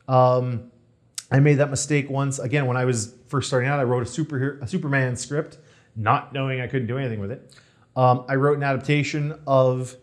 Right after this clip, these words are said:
the Vagina Monologues, uh, not knowing <laughs> that I couldn't do that. And then I got in touch with people, found out the rights are already owned, so blah, blah, blah. Didn't work. Um, that's, that's the thing. Don't, don't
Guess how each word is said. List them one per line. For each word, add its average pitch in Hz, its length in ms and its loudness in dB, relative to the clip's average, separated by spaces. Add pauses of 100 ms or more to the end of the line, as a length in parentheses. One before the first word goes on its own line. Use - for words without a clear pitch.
(280)
the 123 60 -4
Vagina 135 340 2
Monologues, 135 840 -4 (440)
uh, 117 400 2
not 123 380 2
knowing 135 360 2
<laughs> 123 40 0
that 143 120 6
I - 60 -2
couldn't 147 600 2 (120)
do 170 160 2
that. 143 380 2 (140)
And - 100 -14
then 147 100 0
I 147 40 6
got 147 140 4
in - 40 -10
touch 135 140 -2
with 127 120 -4
people, 135 200 -4
found 123 240 -6
out 117 100 -8
the 110 60 -6
rights 104 220 -8
are - 20 -12
already 98 240 -10
owned, 160 320 -4
so 127 100 -6
blah, 104 260 -4
blah, 95 140 -10
blah. - 100 -4 (160)
Didn't 131 200 -2
work. - 260 -10 (100)
Um, 139 360 -2 (140)
that's, 151 260 -2
that's - 260 -12
the - 80 -20
thing. 123 220 -4
Don't, 147 320 -2
don't 165 240 -2